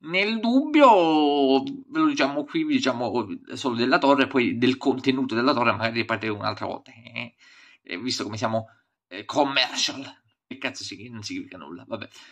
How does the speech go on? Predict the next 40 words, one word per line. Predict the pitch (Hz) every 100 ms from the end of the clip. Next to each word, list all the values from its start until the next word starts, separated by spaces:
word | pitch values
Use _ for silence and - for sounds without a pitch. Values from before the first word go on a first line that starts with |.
| _
Comunque, | - 151 123 135
questo | 190 175
è |
un | 156
Early | 156 131
Concept | 131 127 123
Art | 135 127
del | 104 113 113 107
novanta, | 131 180 175 180 151
l'ha-, | 107 107 _
l'avrà | 107 110 110
fatto | 113 107 110
qual-, | 139 104
<laughs> |
qualcuno | 110 113 - - 139 127
di, | 101 101
di, | 87 95
di, | 104 110 110
di | 110
Game | 110 120
Freak, | 131 139
immagino, | 120 107 117 139 170 - - - -
e, | 120 123 131 135 120
e | 147
quello | 180 190
lì | 190
s-, | - 127 131
penso | 113 107
sia | 107 98
l'allenatore, | 87 95 98 131 92 90
insomma, | - 87
questo | 87 113
allenatore | 92 117 117
che | 113
tra | 117
l'altro | 151 143
mi | 117
sembra | 123 113 123
un | 135 139
faro | - - 139 170 196